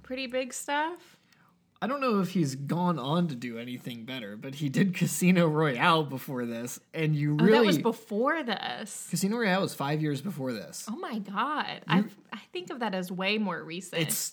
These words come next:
Speaker 2: it's very
Speaker 1: That <laughs> movie holds up.
Speaker 2: Yeah. I,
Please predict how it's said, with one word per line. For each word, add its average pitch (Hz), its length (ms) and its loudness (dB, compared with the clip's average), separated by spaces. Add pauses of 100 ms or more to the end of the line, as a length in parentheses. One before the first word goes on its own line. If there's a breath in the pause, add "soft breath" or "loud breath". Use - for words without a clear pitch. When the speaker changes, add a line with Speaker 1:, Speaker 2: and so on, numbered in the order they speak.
(120)
Speaker 2:
it's 160 140 -4
very 151 600 6
Speaker 1:
That 240 360 10
<laughs> 339 40 0
movie 302 340 4
holds 220 540 2
up. 240 440 8
Speaker 2:
Yeah. 135 360 -2 (680 loud breath)
I, 180 440 0